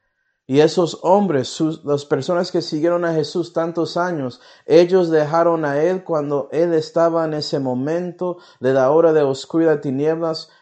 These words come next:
peleando contra el diablo y el mundo y la carne para salvarnos de nuestros pecados. Ellos no quedaron ahí. Pero Jesús, Él confiaba que Dios estaba ahí con Él. Él lo sabía.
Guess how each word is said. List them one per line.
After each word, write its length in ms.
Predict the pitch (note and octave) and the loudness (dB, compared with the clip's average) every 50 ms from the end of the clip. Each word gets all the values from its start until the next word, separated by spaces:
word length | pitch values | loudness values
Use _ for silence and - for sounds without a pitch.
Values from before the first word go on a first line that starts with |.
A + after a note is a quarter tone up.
| _ | _
peleando 720 | - - C3 C3 B2+ B2+ C3+ C#3+ D#3+ F3 F3+ F3 E3+ E3 | -2 0 2 2 4 2 2 2 0 0 0 0 -2 -2
contra 400 | - - D#3+ D#3+ D#3 D#3 D3 C#3 | 0 -2 -2 -2 -2 -2 0 0
el 160 | B2+ A#2 G#2+ G#2+ | -2 -2 -4 -4
diablo 520 | C3 C#3+ D#3 E3 F3 F3 F3+ F3 E3+ D#3+ | 0 2 4 4 4 2 0 0 0 0
y 60 | D3 | 0
el 100 | C3+ B2 | 0 0
mundo 540 | B2 B2 C#3 D#3+ F3+ F#3 F#3 F3+ F3+ F3+ E3+ | 0 -2 -2 -2 -4 -4 -6 -4 -4 -4 -2
y 80 | D#3+ D3 | -2 -2
la 240 | C3 B2+ B2+ - | -2 -4 -6 -6
carne 400 | - - D3+ D#3+ E3 E3+ E3+ D#3 | -2 0 0 2 0 0 -6 -8
para 300 | D3 - C#3+ C3+ C3+ C3 | -4 -4 -2 -2 -2 -2
salvarnos 800 | C3 - C3+ A#2+ A#2 A#2 A#2+ C#3 D3 D#3 D#3 D3 C3 B2+ B2 B2 | -4 -4 -6 -6 -6 -4 -2 2 2 2 2 2 -2 -6 -6 -6
de 60 | B2+ | -8
nuestros 360 | A#2 A#2 A2 - - A#2+ A#2 | -8 -8 -10 -10 -10 -12 -10
pecados. 580 | - B2 A#2 - - D3+ D#3 C#3+ A#2 G#2+ G2+ - _ _ - _ _ - | -8 -10 -10 -4 -2 -2 -2 -2 -4 -8 -14 -16 _ _ -20 _ _ -6
Ellos 360 | - C#3 D#3 D#3 D#3 D3+ C3+ | 0 0 0 0 0 -4 -6
no 140 | C3+ B2+ A#2+ | -4 -6 -6
quedaron 460 | - C3 A#2 A2 A2 A2 G#2+ G#2+ G#2+ | -6 -6 -6 -4 -4 -6 -6 -8 -10
ahí. 280 | G#2+ A#2+ E3 D#3 - - _ _ _ _ _ _ _ _ _ _ _ _ _ _ _ _ _ _ _ _ _ _ _ _ _ _ - | -12 -12 -14 -16 -20 -20 _ _ _ _ _ _ _ _ _ _ _ _ _ _ _ _ _ _ _ _ _ _ _ _ _ _ -6
Pero 280 | B2+ A#2+ B2 A#2+ A2+ | -4 -2 -2 -2 -4
Jesús, 540 | A2+ B2 A2+ - - - E3 D#3+ D#3 C#3+ C#3 | -4 -6 -8 -8 -8 -6 -4 -4 -4 -4 -4
Él 140 | B2 B2+ B2+ | -6 -6 -6
confiaba 600 | - B2+ A#2+ A#2 - - C#3 C3 C3 B2+ B2 A#2+ | -8 -10 -10 -10 -6 -4 -2 -2 0 -2 -2 -4
que 160 | - - G#2+ | -6 -8 -10
Dios 400 | G2 G2+ A2+ C3+ C#3+ D3 C#3+ C#3+ | -8 -6 -2 -2 -2 -2 -2 -6
estaba 380 | C3+ A#2 - - A#2+ A2+ A2+ A2 | -10 -12 -8 -6 -6 -6 -4 -4
ahí 180 | A2 A2 G#2+ | -6 -6 -6
con 260 | - - G#2+ G2+ G2 | -8 -12 -12 -12 -10
Él. 360 | A#2 C#3+ D#3 C3 G2+ G#2+ G#2 _ - | -8 -8 -8 -8 -10 -12 -18 _ -12
Él 120 | - A2+ | -12 -8
lo 160 | A2+ A#2 G#2+ | -6 -6 -8
sabía. 560 | G#2 - - - G2+ F#2 G2 C3 D#3+ F3+ - | -8 -10 -10 -8 -8 -8 -8 -10 -12 -12 -12